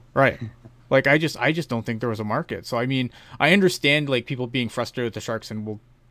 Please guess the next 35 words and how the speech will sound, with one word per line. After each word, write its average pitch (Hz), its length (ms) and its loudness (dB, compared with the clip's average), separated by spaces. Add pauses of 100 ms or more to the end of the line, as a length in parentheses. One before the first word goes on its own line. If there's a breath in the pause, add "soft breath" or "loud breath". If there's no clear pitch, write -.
(160)
get 139 160 0
on, 113 360 0
and 104 380 -8
as 117 180 -6
we 113 100 -6
get 110 160 -4
on 107 200 -4
here, 104 160 -8
I'm, 107 200 -8
you 123 100 -6
know, 101 120 -6
I'm 101 120 -12
sure 107 260 -8 (440 loud breath)
there'll 127 180 0
be 113 200 -4 (280)
levels 156 340 0
of 143 100 -4
frustration 135 760 -4 (400 loud breath)
on 151 200 2
the 135 80 0
show, 185 300 4
but 127 260 0 (160)
I, 113 260 -12 (180)
I, 117 320 -2 (140)
I'm 135 320 -2
skeptical 123 680 -2
that 104 260 -8
there, 104 200 -6 (240)
there 113 120 -2
was 104 220 -4
a 101 60 -6
market 98 440 -8
for - 160 -14
either 90 240 -10
player. 92 380 -14